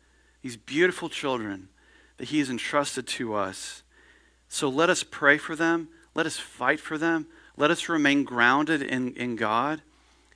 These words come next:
and also abundantly receive his grace that in areas that we know we have failed, 'cause we all have failed as parents at one time or another. There's no place for shame and self-pity.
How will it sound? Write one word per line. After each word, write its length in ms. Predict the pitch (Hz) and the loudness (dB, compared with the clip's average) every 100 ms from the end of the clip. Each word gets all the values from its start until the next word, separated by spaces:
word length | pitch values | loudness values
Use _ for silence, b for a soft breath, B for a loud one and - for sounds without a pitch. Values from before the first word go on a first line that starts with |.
| b | b
and 120 | 139 | -2
also 440 | 135 135 - 190 - | 2 2 2 0 0
abundantly 720 | 135 110 131 143 170 160 156 | -2 0 2 2 2 0 0
receive 440 | 135 - 147 151 | -2 -4 -4 -4
his 140 | 147 127 | -6 -10
grace 560 | 120 110 135 - - - b b b | 0 0 0 -4 -12 -18 b b b
that 200 | 120 - | -4 -4
in 140 | 127 | -4
areas 400 | - 131 135 143 | -2 0 2 0
that 140 | 120 113 | -4 -4
we 160 | 139 | 0
know 180 | 139 127 | 2 0
we 160 | 131 135 | -2 -4
have 100 | - | -4
failed, 560 | - 98 117 160 175 - _ b b b b b | -4 -4 -4 -6 -12 -20 _ b b b b b
'cause 160 | 135 | -10
we 140 | 139 175 | -8 -8
all 260 | 143 185 | 0 0
have 160 | 185 151 | 0 -2
failed 260 | - 139 131 | 0 0 0
as 120 | 110 | -6
parents 440 | - 123 113 95 | -6 0 0 -2
at 80 | - | -8
one 180 | 110 117 | -6 -6
time 360 | 123 110 110 | -4 -4 -4
or 120 | 101 101 | -4 -8
another. 500 | 98 101 95 90 - b b | -6 -8 -8 -12 -16 b b
There's 160 | 123 | -4
no 140 | 151 180 | -2 -2
place 320 | - 156 - | 0 0 0
for 140 | - | -10
shame 360 | - 139 127 120 | -6 0 0 0
and 100 | 113 | -4
self-pity. 680 | - 120 - - 110 101 | -4 -4 -4 -6 -4 -4